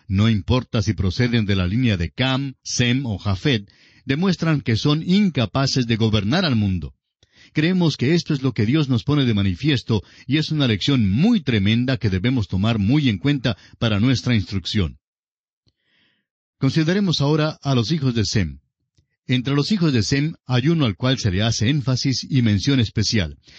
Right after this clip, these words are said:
Leamos desde el versículo veintiuno al veinticinco de este capítulo diez de Génesis.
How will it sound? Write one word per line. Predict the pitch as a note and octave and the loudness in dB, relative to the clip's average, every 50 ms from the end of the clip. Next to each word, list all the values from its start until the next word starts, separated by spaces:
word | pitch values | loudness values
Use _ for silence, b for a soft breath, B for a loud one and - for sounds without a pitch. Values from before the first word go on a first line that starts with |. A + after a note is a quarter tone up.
| B B | B B
Leamos | B D#3+ F3+ F3+ E3+ D#3+ D3 B2+ | B -4 -2 0 0 0 0 2
desde | B2+ A2+ G#2+ A2 | 0 0 0 0
el | G#2 | 0
versículo | F#2+ G2+ F#2 - - E3 C#3 C#3+ B2+ A2 | 0 0 -2 -2 -4 -4 -2 0 0 0
veintiuno | G#2 G2+ F#2+ F2 - C3+ D3+ D3 C#3 C3 B2 | 0 0 -2 0 0 0 0 2 2 2 2
al | A2+ G2+ | 0 0
veinticinco | F#2+ G#2 G2+ F#2+ - G2+ F2 - E3+ F3+ D#3 A2 G2 F2+ | 0 0 0 0 -2 -2 -2 0 0 0 0 0 -2 -2
de | D#2+ F2+ | 0 0
este | G2 F#2 - G#2 | -2 0 -2 -2
capítulo | - F#2+ E2+ - A#2+ A2 A#2 A2 F#2+ F2 | -4 -4 -4 -4 -4 -4 -2 -2 -2 0
diez | E2 F#2+ A2 A2+ A2 G2+ - b b b b - | 0 2 2 2 2 0 -2 b b b b -4
de | G2+ G2 F2 | -2 -2 0
Génesis. | - C3+ B2+ G#2+ E2+ - - E2 - - - | 2 2 2 2 0 -2 -4 -8 -8 -10 -14